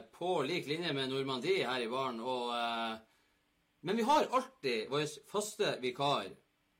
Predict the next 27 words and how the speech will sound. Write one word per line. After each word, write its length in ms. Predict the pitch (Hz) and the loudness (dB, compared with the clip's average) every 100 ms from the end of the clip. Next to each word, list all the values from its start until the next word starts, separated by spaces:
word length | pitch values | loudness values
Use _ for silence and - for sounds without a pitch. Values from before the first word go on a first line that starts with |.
| _ _ _ _ _ - | _ _ _ _ _ -6
For 100 | 156 | 0
at, 260 | 156 156 170 | 0 0 -2
eh, 400 | 151 147 143 139 | 2 2 2 2
når 440 | 147 156 151 147 | 0 0 2 2
vi 140 | 147 151 | 0 0
trenger 180 | 180 | 0
folk, 340 | 170 285 - - | 4 4 2 -6
så 220 | - 196 | -4 2
ringer 260 | 202 220 190 | 2 2 2
vi, 320 | 170 160 147 | 2 2 2
eh, 220 | 139 135 | 2 0
Manpower, 720 | 151 247 226 233 233 233 214 | 2 2 2 4 4 4 2
og 280 | 180 175 165 | 0 0 -2
da, 920 | 165 190 185 165 147 143 139 135 131 | 0 2 4 4 2 2 0 0 -2
eh, 60 | 120 - _ _ _ _ _ _ | -6 -10 _ _ _ _ _ _
får 400 | - 202 220 190 | 2 6 8 6
vi 280 | 139 131 123 | 6 4 4
en 520 | 120 120 156 185 160 - - | 2 0 0 0 -2 -6 -2
engelskmann 720 | 254 254 117 - 123 104 101 - | 2 2 0 -4 -6 -6 -8 -6
ifra 560 | 202 185 147 147 165 135 | 0 0 -2 0 0 0
Manchester 1040 | 131 180 208 - 117 - - 113 107 98 - _ _ _ _ _ _ _ _ - - - - _ _ _ _ _ _ _ _ _ - | -2 -2 -4 -6 -8 -8 -8 -6 -6 -8 -16 _ _ _ _ _ _ _ _ -14 -14 -14 -20 _ _ _ _ _ _ _ _ _ 0
i 120 | 202 | 0
blå 560 | 147 175 208 151 113 123 | 4 6 8 8 4 2
utgave. 800 | 143 147 - 147 131 117 104 98 | -2 -2 2 4 4 0 -2 2
David 240 | 202 185 | 2 4
Gaskell, 360 | 170 202 - 123 | 2 0 0 0
hjertelig 260 | 151 185 | 0 -2